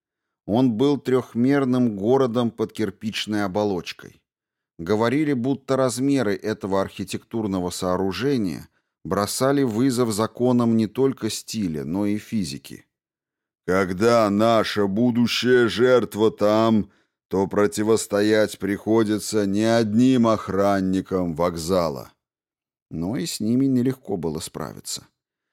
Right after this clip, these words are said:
Бойцы специального подразделения милиции, защищавшие здание,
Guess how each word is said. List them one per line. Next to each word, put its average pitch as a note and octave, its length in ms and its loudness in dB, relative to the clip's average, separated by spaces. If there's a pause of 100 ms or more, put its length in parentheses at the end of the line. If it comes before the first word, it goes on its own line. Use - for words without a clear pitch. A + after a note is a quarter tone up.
(180)
Бойцы B2+ 560 0
специального C3 800 0
подразделения A2 880 0
милиции, G2+ 680 -2
защищавшие E2+ 840 -6
здание, A#2 640 -2